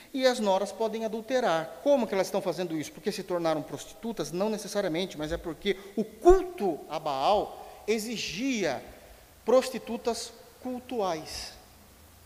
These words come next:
Elas faziam orgia, porque era o, é-, era o culto que Baal exigia. Ou seja, em vez de ser um freio moral à religião, passou a ser um incentivo ao pecado.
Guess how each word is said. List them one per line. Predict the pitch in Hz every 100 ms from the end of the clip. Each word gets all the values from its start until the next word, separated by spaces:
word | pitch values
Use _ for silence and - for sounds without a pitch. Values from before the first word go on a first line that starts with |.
| - -
Elas | 175 185 - - -
faziam | - 170 208 220
orgia, | 254 226 156 202 339 359 214 170 127 - - -
porque | - 262
era | 262
o, |
é-, | 262 240 196 240
era | 262
o | 240
culto | - 339 349 349 - 226
que | 254
Baal | 202 196 214 214
exigia. | 185 180 147 196 180 - - - - - - - - - - -
Ou | 220
seja, | - 220 226
em |
vez | 220 277
de | 233
ser | - 269
um | 247
freio | - 240 302 285
moral | 233 208 202 240
à | 185
religião, | 196 185 170 214
passou | 214 196 196
a |
ser | - 208
um |
incentivo | 208 208 190 190
ao | 185
pecado. | 185 143 120